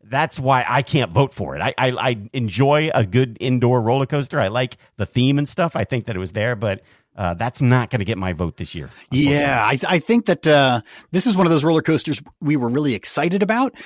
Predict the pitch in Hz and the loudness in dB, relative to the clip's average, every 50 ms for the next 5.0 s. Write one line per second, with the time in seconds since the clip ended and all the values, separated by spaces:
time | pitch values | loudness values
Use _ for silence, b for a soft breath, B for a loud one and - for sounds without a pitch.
0 | B B B - 151 160 156 139 156 156 151 151 147 147 139 143 156 165 151 160 | B B B 2 2 2 4 2 2 4 4 4 4 2 2 2 2 2 2 2
1 | 156 131 123 127 117 120 131 143 123 127 139 - 131 135 127 131 120 - 123 120 | 0 0 0 -4 -2 2 2 2 2 0 -2 -2 -2 -2 -2 -2 -2 -2 -2 -2
2 | 123 110 120 113 110 117 127 127 120 107 101 - - 113 143 214 214 175 139 120 | -2 -2 -2 -2 0 0 0 0 -2 -2 -6 -12 -8 -2 0 0 2 2 2 2
3 | 123 123 120 117 120 123 - - 139 120 - 113 104 - 190 208 160 110 117 104 | 2 2 0 0 -4 -10 -6 -4 -4 -4 -4 -6 -4 -2 0 0 0 -2 -4 -4
4 | 113 123 113 - 131 120 127 107 113 110 104 117 110 - - 277 285 147 92 - | -4 -4 -4 -4 -4 -4 -4 -6 -6 -8 -8 -6 -4 0 2 2 2 2 0 -2